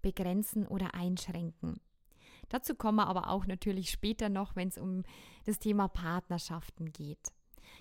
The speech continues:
Jetzt merkt ihr aber auch bei dem Uranus, dass da ganz, ganz viel, mm, Erfindergeist mitschwingt, Intelligenz,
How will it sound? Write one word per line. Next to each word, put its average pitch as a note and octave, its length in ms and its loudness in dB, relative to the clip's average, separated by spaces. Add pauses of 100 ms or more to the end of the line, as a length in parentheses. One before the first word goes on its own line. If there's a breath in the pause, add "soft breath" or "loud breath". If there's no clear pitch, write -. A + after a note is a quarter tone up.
Jetzt G3+ 200 -2
merkt A3+ 320 2
ihr D#4 120 0
aber - 220 -2
auch C4 160 2
bei G3+ 140 2
dem G3 180 -2
Uranus, B3 640 2 (280 loud breath)
dass G3 180 -2
da G#3 120 -2
ganz, G3+ 300 -2
ganz G#3+ 280 -4
viel, A3 420 0 (440 soft breath)
mm, G3 340 2
Erfindergeist A#3+ 920 -2
mitschwingt, A3+ 720 0
Intelligenz, G#3 1160 0